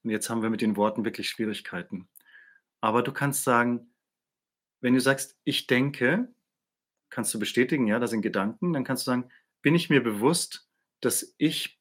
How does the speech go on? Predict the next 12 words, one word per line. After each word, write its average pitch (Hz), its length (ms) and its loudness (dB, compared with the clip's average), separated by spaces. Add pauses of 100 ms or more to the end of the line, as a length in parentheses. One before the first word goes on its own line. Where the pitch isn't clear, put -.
bin 180 480 4
und 127 200 -2
in 147 200 0
diesem 127 260 2
Ich - 300 -4
bin 139 220 2
Gedanken 107 520 -2
auftauchen?" - 680 -10 (3000)
Bin 131 140 2
ich 160 160 2
mir 143 140 8
bewusst 117 720 0